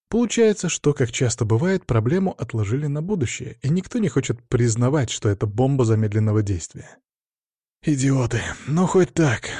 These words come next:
Мне важен спокойный тыл, особенно без столкновений на религиозной почве. Со своей стороны я буду потихоньку переселять раскольников на юг, Урал и в Сибирь, всячески им помогая. Нельзя, чтобы они обособились и обозлились.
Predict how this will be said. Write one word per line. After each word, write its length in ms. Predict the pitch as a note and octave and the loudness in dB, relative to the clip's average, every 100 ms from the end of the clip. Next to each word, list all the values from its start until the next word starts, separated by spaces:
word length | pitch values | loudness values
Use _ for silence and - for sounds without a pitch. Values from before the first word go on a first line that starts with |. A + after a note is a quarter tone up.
| - | -4
Мне 260 | B2 A#2+ A#2+ | 0 4 6
важен 300 | A#2+ A2 A2 | 4 4 -2
спокойный 480 | - - C3 A#2+ A#2+ | -4 -6 -2 -2 2
тыл, 260 | C#3 A2 | 2 2
особенно 480 | G2+ - A#2 A2 G#2 | 0 0 0 2 0
без 200 | G2+ G#2 | 0 -2
столкновений 640 | - G#2+ A#2+ G#2+ B2 B2 | -2 -4 0 2 4 2
на 160 | A2 G#2 | 2 2
религиозной 680 | G#2+ A2 A#2 A2+ G#2 G#2+ | 2 0 2 2 2 -2
почве. 440 | - G#2+ - - - _ _ _ | -4 -8 -8 -12 -14 _ _ _
Со 180 | - A#2 | -6 -4
своей 300 | A#2 B2+ E3 | 0 2 2
стороны 360 | - D#3 F3 | 2 2 4
я 140 | F#3+ B2+ | 4 2
буду 240 | A#2+ D3+ | 2 -2
потихоньку 600 | - B2+ C3+ - F#3 - | -2 -4 -2 0 -2 0
переселять 720 | A#2+ C#3 D3 C#3+ D#3+ D3+ A#2 - | 0 2 2 0 0 0 -2 -4
раскольников 840 | A#2+ A2+ - B2+ A2+ G#2+ A#2 - | 0 0 0 0 0 -2 -6 -4
на 80 | B2 | 0
юг, 360 | A2+ F3+ - - | 0 0 -6 -2
Урал 360 | A2+ A#2 B2 | 2 2 2
и 60 | A#2+ | 2
в 80 | - | 0
Сибирь, 380 | C3+ B2 G#2 | -4 0 -2
всячески 540 | G2+ - G#2+ C3+ - C3+ | -2 -4 -6 -6 -6 -4
им 140 | A2 | -2
помогая. 520 | A#2 A2 G#2 G#2 A2 - _ _ | -2 -2 -2 -6 -10 -16 _ _
Нельзя, 480 | B2 G#2+ G2+ G2+ A2+ | -4 -2 -2 -2 -2
чтобы 280 | - A#2 A2+ | -2 0 2
они 180 | A2+ A2 | 2 0
обособились 920 | - B2 A2 G2+ - C3 A#2 G2+ - | -2 -6 -2 -2 -2 -2 0 -2 -6
и 80 | B2 | -4
обозлились. 720 | A2 G#2+ G2+ G2+ F#2+ F#2 - | -2 -2 -2 -4 -6 -8 -14